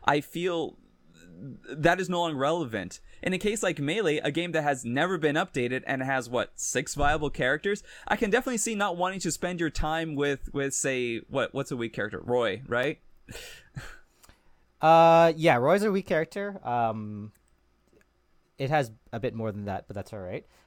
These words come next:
Speaker 2: Uh, but we'll, we can go to the more advanced one, like, let's say Ultimate, which just have patches. I don't think tier lists are, are, are, are irrelevant. I think that tier lists might be irrelevant for the majority of players, especially if you're not going into a competitive scene.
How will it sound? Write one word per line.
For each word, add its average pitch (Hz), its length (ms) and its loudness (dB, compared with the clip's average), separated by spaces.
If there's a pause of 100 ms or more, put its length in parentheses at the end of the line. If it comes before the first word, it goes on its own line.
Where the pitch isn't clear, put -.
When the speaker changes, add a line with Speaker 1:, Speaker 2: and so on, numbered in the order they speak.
(140)
Speaker 2:
Uh, 123 420 4
but 147 120 0
we'll, 165 220 2
we 185 140 -2
can 180 100 -6
go 190 160 -2
to 156 160 -6
the 165 100 -2
more 147 200 0
advanced 120 460 -4
one, 160 200 -4
like, 113 140 -2
let's 110 140 -16
say 117 160 -4
Ultimate, 113 480 -8
which 98 100 -8
just 104 200 -10
have 104 120 -10
patches. 160 500 -6
I 120 60 0
don't 147 240 -2
think 139 220 -6
tier 123 180 -8
lists 107 300 -8
are, 85 260 -10
are, 90 320 -10
are, 95 240 -10 (160)
are 95 380 -10
irrelevant. 85 500 -12 (360)
I 151 100 -2
think 208 220 -6
that 202 140 -2
tier 190 200 -2
lists 185 200 0
might 143 140 -2
be 151 120 -6
irrelevant 120 460 -4
for - 140 -12
the 104 100 -10
majority 110 720 -6
of 101 180 -6
players, 110 480 -6
especially 131 380 -6
if 113 80 -6
you're 104 160 -6
not 101 340 -10
going 101 280 -10
into 98 380 -10
a 98 60 -12
competitive 101 540 -10
scene. 113 340 -12